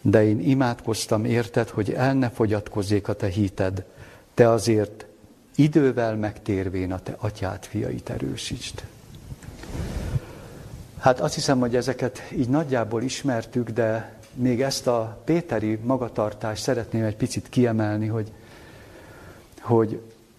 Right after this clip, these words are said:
itt, itt nem a megszentelődésről beszélt Jézus, hogy hát van egy kis magabízás benned, hogy a megszentelődés által ezt is el kéne hagynod. Előzőleg sem azt mondta, egy kicsit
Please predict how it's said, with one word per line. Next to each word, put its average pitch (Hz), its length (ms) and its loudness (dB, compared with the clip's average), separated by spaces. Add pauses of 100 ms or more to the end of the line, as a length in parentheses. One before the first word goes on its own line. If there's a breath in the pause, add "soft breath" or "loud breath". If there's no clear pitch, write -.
(120)
itt, 120 340 -2 (100)
itt - 380 0
nem 185 200 6
a 160 40 4
megszentelődésről 104 1300 0
beszélt 101 520 -4
Jézus, 101 480 -2
hogy 104 300 -2 (580 loud breath)
hát - 260 0
van 156 160 4
egy 127 140 0
kis - 180 -6
magabízás 110 760 2
benned, 101 420 -2 (440)
hogy 107 240 -2
a 110 60 2
megszentelődés 104 1000 0
által 107 420 -4
ezt - 200 -6
is - 160 -4
el 107 180 0
kéne 101 260 -2
hagynod. 101 520 -4 (840 loud breath)
Előzőleg 139 600 6
sem 127 220 0
azt 127 140 -2
mondta, 127 180 0
egy 117 80 -2
kicsit - 380 0